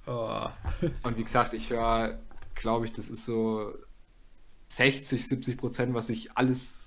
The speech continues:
Speaker 2: an, an Gesamtliedern höre, ist immer irgendwas christliches, Worship-mäßig.
Speaker 1: Das ist echt heftig, Alter.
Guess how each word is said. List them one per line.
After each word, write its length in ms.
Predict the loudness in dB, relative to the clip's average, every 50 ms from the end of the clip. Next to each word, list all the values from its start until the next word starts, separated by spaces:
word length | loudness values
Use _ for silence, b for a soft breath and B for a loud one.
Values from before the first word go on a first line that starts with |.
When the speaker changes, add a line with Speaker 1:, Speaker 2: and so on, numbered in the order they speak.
| -12 -10 -6
Speaker 2:
an, 280 | -6 -4 -4 -4 -4
an 120 | -4 -4 -4
Gesamtliedern 540 | 0 2 2 4 4 4 4 2 2 2 2
höre, 100 | 2 0
ist 200 | 0 -2 -2 -2
immer 240 | -2 0 0 0
irgendwas 420 | 0 0 0 0 -2 -2 -6 -8 -10
christliches, 680 | -6 -6 -6 -6 -6 -10 -8 -6 -6 -6 -6 -6 -4
Worship-mäßig. 680 | -4 -4 -4 -4 -6 -10 -10 -10 -12 -10 -10 -12 -14 -14 -14 -20 -20 -14 -10 -8
Speaker 1:
Das 160 | -8 -6 -6
ist 140 | -6 -8 -4
echt 280 | -4 -4 -6 -6 -4 -4
heftig, 360 | -4 -4 -2 -4 -2 -2 0
Alter. 280 | -2 0 0 0 0